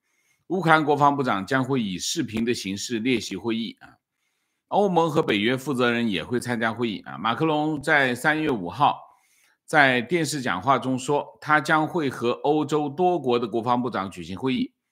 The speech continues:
目的是讨论在乌克兰部署欧洲军队的可能性。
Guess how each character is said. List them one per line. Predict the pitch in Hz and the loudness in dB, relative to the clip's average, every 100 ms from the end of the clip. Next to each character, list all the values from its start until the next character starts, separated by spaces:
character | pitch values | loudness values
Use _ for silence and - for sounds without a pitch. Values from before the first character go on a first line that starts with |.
| _ | _
目 | - 190 170 | -2 2 2
的 | 143 | 0
是 | 139 | -2
讨 | 120 - 82 | -6 -6 -6
论 | 90 165 113 - _ _ _ | -2 -2 -2 -8 _ _ _
在 | - 151 | 2 4
乌 | 135 160 | 4 2
克 | 143 | 2
兰 | 135 139 | 2 2
部 | 156 135 | -4 -4
署 | - | -4
欧 | 98 127 | 0 0
洲 | 131 135 | 2 0
军 | 135 135 | 0 -2
队 | 135 | -2
的 | 104 | -2
可 | - 82 | -6 -10
能 | 80 | -10
性。 | 101 156 123 | -6 -4 -6